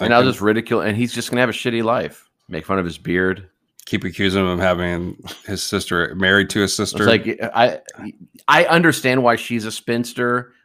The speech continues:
Speaker 1: What's your excuse? How are you not tapping? Although I think
Speaker 2: Right.
Speaker 1: maybe he was tapping. He's pretending he's going out and helping the guy's people, but he's actually throwing it into something.
Speaker 2: You think so?
Speaker 1: Yeah, maybe.
Speaker 2: He's living a little bit of a, a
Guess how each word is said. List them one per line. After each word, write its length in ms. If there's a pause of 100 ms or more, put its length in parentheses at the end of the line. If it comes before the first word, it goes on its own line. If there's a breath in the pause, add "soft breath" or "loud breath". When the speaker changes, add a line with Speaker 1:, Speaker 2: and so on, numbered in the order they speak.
Speaker 1:
What's 240
your 160
excuse? 560
How 120
are 80
you 220
not 320
tapping? 480 (280)
Although 180
I 80
think 260
Speaker 2:
Right. 80
Speaker 1:
maybe 180
he 120
was 320
tapping. 720
He's 180
pretending 460
he's 120
going 220
out 60
and 100
helping 580 (280)
the 80
guy's 340 (220)
people, 300
but 120
he's 140
actually 300
throwing 420
it 100
into 220
something. 480 (340)
Speaker 2:
You 120
think 260
so? 120
Speaker 1:
Yeah, 100
maybe. 300 (260 soft breath)
Speaker 2:
He's 160
living 200
a 40
little 220
bit 160
of 240
a, 220 (540)
a 300